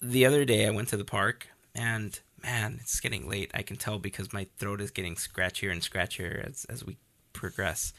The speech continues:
But I went to the park and <laughs> I wasn't paying attention to where I parked,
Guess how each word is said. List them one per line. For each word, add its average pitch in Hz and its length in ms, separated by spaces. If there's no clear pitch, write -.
But 107 260
I 113 80
went 127 200
to 175 100
the 147 80
park 104 560
and 107 380
<laughs> - 680
I 117 100
wasn't 139 460
paying 131 240
attention 127 720
to 123 200
where 113 340
I 107 120
parked, 117 680